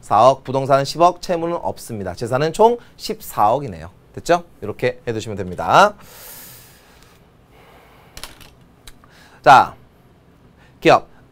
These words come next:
을정무의 법정 상속분은 동일하다. 아니죠. 을이 점 오를 더 받는다 그랬죠. 오십 퍼센트를. 그래서 기억은 틀리고요. 그 다음 니은.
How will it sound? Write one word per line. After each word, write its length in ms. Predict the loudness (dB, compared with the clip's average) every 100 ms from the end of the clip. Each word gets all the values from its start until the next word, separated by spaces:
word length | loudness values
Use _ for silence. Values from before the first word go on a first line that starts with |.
| -2
을정무의 1300 | 0 2 2 2 2 2 2 0 -4 -2 2 4 2
법정 520 | -2 -8 -4 -2 -2
상속분은 760 | -2 -6 -6 -8 0 4 4 2 -8 _ _
동일하다. 460 | -10 -4 -2 -4 -6
아니죠. 520 | -4 -4 -2 -2 -2 -4 -2
을이 360 | 2 2 0 -8 4
점 380 | 4 4 0 -6
오를 380 | -4 -2 -4 -4
더 160 | -4
받는다 360 | -2 -2 -4 -8
그랬죠. 200 | -8 -8
오십 240 | -8 -10
퍼센트를. 680 | -10 -12 -12 -6 0 2 2
그래서 220 | -4 -8 -6
기억은 460 | -2 2 4 2
틀리고요. 460 | 0 -6 -4 -4 -6 -14 -20 -2
그 60 | 6
다음 220 | 6 6
니은. 320 | 2 2 -4